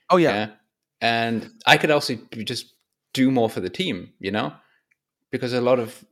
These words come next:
Speaker 2: the data that, of course, you, you, you use with Power Query, you bring it into, sorry, you wanna say something?
Speaker 1: Well, yeah, I was just gonna say one of the biggest, well, one of the, I think,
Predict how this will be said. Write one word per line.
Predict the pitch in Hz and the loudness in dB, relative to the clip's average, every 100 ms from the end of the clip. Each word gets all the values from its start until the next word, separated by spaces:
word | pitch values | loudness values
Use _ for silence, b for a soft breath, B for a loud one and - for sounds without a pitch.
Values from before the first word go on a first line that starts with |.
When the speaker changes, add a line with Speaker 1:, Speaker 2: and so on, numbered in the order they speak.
| - | -10
Speaker 2:
the | 113 | 2
data | 127 107 | 2 2
that, | 110 104 | -2 -2
of | 107 | -4
course, | - 104 104 | -2 -4 -2
you, | 104 | -10
you, | 104 104 | -6 -8
you | - 98 | -8 -10
use | 98 104 101 - | -4 -4 -4 -6
with | 107 - | -8 -2
Power | 110 | -2
Query, | 95 120 104 | 0 -2 -2
you | 95 | -2
bring | 107 104 | -2 -2
it | 101 | -4
into, | - 104 95 | -8 -8 -8
sorry, | - 90 95 | -6 -6 -4
you | |
wanna | 95 | -4
say | - 101 | -4 -6
something? | - - _ _ 165 | -6 -18 _ _ 4
Speaker 1:
Well, | 196 | 6
yeah, | 202 185 160 | 8 6 6
I | |
was | 170 | 0
just | 175 - | 0 0
gonna | 165 | 0
say | |
one | 151 160 170 | 2 -2 0
of | |
the | 151 | -4
biggest, | 123 139 147 - - _ - | 0 0 0 -2 -12 _ -6
well, | 147 | -4
one | 156 196 | -2 -4
of | 214 160 | -4 0
the, | 139 - _ 117 _ - | 0 -2 _ _ _ -8
I | 127 | -6
think, | 151 143 | -4 -8